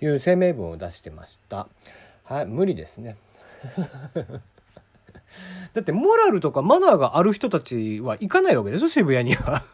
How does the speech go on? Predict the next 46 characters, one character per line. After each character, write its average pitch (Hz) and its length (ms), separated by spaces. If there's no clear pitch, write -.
<laughs> - 240
そ 143 120
ん 131 100
な 120 100
人 - 160
た 113 100
ち。 - 260
ね、 175 160
ま 190 140
あ - 20
ま 156 100
あ - 20
渋 294 220
谷 392 200
に 381 60
ね、 415 80
ど 254 80
っ - 20
か 196 100
イ 175 80
ベ 240 120
ン 269 80
ト 262 100
と 233 100
か 123 60
ク - 140
ラ 151 120
ブ 151 160
で 160 80
あ 202 60
っ 226 80
た 226 80
り 160 80
だ 123 80
と 113 80
か 127 100
さ、 254 200
お 131 100
店 143 200
で 143 120
あ - 80
っ - 60
た - 140
り 120 80
だ 101 100
ね、 156 140